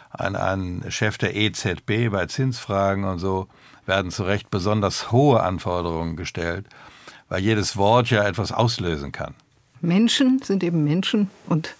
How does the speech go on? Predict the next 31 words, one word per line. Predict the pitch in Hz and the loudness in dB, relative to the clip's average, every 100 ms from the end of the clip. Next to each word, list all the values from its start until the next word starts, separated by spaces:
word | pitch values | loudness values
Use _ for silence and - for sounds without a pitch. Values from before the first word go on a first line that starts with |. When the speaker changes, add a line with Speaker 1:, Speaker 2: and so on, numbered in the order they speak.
| _ - | _ -2
Speaker 2:
nicht | 170 - - | -2 -4 -4
perfekt. | 165 - 143 - - | -4 0 -2 -2 -2
Sie | |
machen | 180 175 165 | 0 2 0
Fehler. | - 139 131 131 - - - - _ | 0 -2 -2 -4 -10 -20 -20 -20 _
Sie | - 190 | -4 -2
sparen | - - 151 185 175 | -2 0 0 2 0
ja | 143 | 0
auch | 135 | -2
nicht | 143 - | -2 -2
mit | 139 | -2
Selbstkritik | - 131 - - 131 131 135 | 0 -2 -2 -6 -4 -4 0
in | 139 | 2
Ihrem | 139 135 131 | 2 2 2
Buch, | 131 127 - | -2 -4 -4
Herr | 139 | -2
de | 131 139 | 0 2
Maizière. | 135 135 143 165 202 - - - - _ | 0 0 0 2 0 -6 -18 -18 -20 _
Es | 131 - | -10 -8
gibt | 139 | -2
noch | 165 160 | 0 2
ein | 220 202 | 2 2
Beispiel | 175 208 - - 247 247 | 2 2 0 0 0 0
in | 196 | 0
Ihrer | 185 160 160 | 0 0 -2
Zeit | - 151 143 | 0 -2 0
als | 139 | -4
Verteidigungsminister. | - 143 135 135 196 196 220 214 214 233 - 233 247 - - - - - - _ _ - | -2 0 0 0 2 0 0 0 0 -2 -2 -4 -4 -10 -20 -20 -20 -20 -20 _ _ -4
Die | - | 0
Aufklärungsdrohne | 208 - 202 190 185 170 - 165 175 170 160 160 _ - | 0 0 2 4 4 2 0 0 2 2 2 -2 _ -2
Eurohawks. | 180 254 254 165 139 143 233 - - | 4 6 6 6 4 2 0 -4 -8